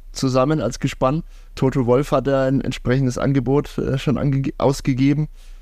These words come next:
ähm, öffentlich und verbal. Ähm,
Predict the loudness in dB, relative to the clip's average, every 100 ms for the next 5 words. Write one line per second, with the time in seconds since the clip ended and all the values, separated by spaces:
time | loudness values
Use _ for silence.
0 | -10 -2 0 0 -4 -4 -2 0 0 0
1 | 0 -2 2 2 4 4 2 -2 -10 -18
2 | -6 2 2 2 -2